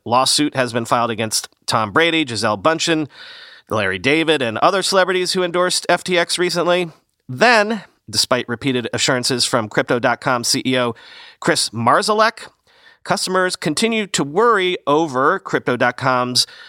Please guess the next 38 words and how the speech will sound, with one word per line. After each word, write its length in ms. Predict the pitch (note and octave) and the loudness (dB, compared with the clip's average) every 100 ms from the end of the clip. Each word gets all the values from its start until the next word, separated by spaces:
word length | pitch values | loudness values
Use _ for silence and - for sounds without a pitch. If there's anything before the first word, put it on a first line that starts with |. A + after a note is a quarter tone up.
| - | -8
solvency. 760 | - A#3+ C4 G#3+ - E3 G#2 D#2 _ _ _ - | 0 2 2 0 0 -2 -2 -8 _ _ _ -6
The 160 | C3 - | -4 -2
exchange's 680 | A#2+ - D3+ D3+ C#3 C#3 - | -2 0 2 0 -2 -2 0
C 220 | - - E3+ | 0 2 2
R 220 | D#3 C#3+ | 2 2
O 160 | - F#3+ | 2 0
token 420 | F#3+ F#3+ F#3 G3+ | 2 -2 0 0
has 180 | E3+ C3 | 0 -2
dropped 300 | - C3 - | 0 0 0
around 200 | B2 A2 | -2 -2
forty 260 | - C#3+ C#3 | -2 -2 -2
percent 440 | C3 - C3 B2 | -2 0 0 -2
in 100 | - | -6
the 80 | G#2+ | -6
past 300 | - A#2 G#2 | -2 -2 -2
week 180 | G#2+ F#2 | -6 -6
alone. 460 | F#2+ C3+ D3 C#3+ C#3 - - - - - | -2 2 2 0 -6 -14 -20 -20 -20 -6
There 160 | - B2+ | -2 2
also 240 | D#3 E3 | 2 2
continue 420 | D#3+ D#3+ F#3 F3 | -2 -2 0 0
to 60 | E3 | 0
be 140 | E3 | 0
rumors 460 | E3 F3+ F3+ F3+ D3+ | 0 0 0 0 2
that 300 | E3+ E3 - | 2 2 0
major 360 | C3+ E3+ E3+ E3+ | -2 0 0 -2
crypto 320 | - E3+ E3 | 0 2 2
lending 280 | E3 E3+ E3 | 2 0 0
platform 440 | F3 - E3+ D3 | 0 0 0 -2
BlockFi 760 | A2 D3 G3+ - - F3 F3+ G3+ | 2 2 2 0 2 4 2 0
is 120 | B2+ | -2
about 240 | B2 B2+ B2 | 0 0 0
to 80 | |
declare 360 | A#2 A2+ C3+ B2+ | -4 -4 0 0
bankruptcy 500 | A#2 A#2+ B2 G#2+ A#2+ | 0 -2 -2 -2 -2
any 180 | A2+ G2+ | -2 -2
day 240 | G2+ D3+ | 0 0
now, 220 | D#3 D3 | 2 2
but 300 | D3+ A#2+ A2+ | 2 0 -4